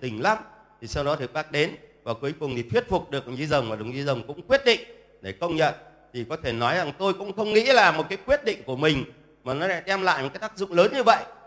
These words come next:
Thì bây giờ có một cái đội ngũ hùng hậu như thế này, lớn mạnh như thế này, có một cái câu lạc bộ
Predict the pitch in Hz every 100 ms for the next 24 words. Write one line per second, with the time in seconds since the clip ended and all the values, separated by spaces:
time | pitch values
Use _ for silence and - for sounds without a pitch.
0 | - 120 160 160 139 151 180 165 175 175
1 | 165 131 160 208 185 151 170 170 156 170
2 | 185 170 135 160 254 262 175 190 214 202
3 | 156 175 202 170 202 202 214 202 175 185
4 | 156 -